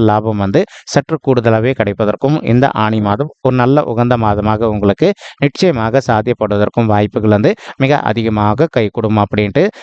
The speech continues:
உறுதியாவே நம்மளால வந்து சொல்ல முடியும் நண்பர்களே. மேலும் ஒரு சில நண்பர்கள் உங்களுடைய தகுதிக்கு தகுந்த மாதிரி புதிதாக ஒரு ஓன் பிசினஸ் ஒண்ணு வந்து ஸ்டார்ட் பண்ணணும் அப்படின்னு சொல்லிட்டு ஒரு பிளான் வச்சுக்கிட்டு இருப்பீங்க. அந்த மாதிரி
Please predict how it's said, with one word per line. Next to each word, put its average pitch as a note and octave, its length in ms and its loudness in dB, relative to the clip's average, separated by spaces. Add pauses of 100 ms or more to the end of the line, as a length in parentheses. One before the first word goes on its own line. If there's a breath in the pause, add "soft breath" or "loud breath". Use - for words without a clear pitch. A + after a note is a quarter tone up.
(160 loud breath)
உறுதியாவே B2+ 480 2
நம்மளால A2 360 0
வந்து A#2+ 200 -4
சொல்ல A2+ 220 0
முடியும் G#2+ 260 -2
நண்பர்களே. G#2 460 0 (260)
மேலும் A2 260 2 (260 loud breath)
ஒரு D3 180 2
சில D3 160 2 (100)
நண்பர்கள் G#2 420 0 (100)
உங்களுடைய C#3 420 2
தகுதிக்கு A2+ 420 -2
தகுந்த G2+ 320 0
மாதிரி C3 200 0 (260 loud breath)
புதிதாக D3+ 540 2
ஒரு A#2+ 120 0 (100)
ஓன் D3+ 200 0
பிசினஸ் A#2+ 340 0
ஒண்ணு G2+ 140 2
வந்து A2+ 220 2
ஸ்டார்ட் A2 280 -2
பண்ணணும் G#2+ 280 2
அப்படின்னு G#2+ 260 -2
சொல்லிட்டு A2+ 220 0
ஒரு G#2 100 -12
பிளான் A2 260 -2
வச்சுக்கிட்டு G#2+ 320 -4
இருப்பீங்க. G2+ 280 2 (360 loud breath)
அந்த C3 180 -2
மாதிரி D3+ 140 0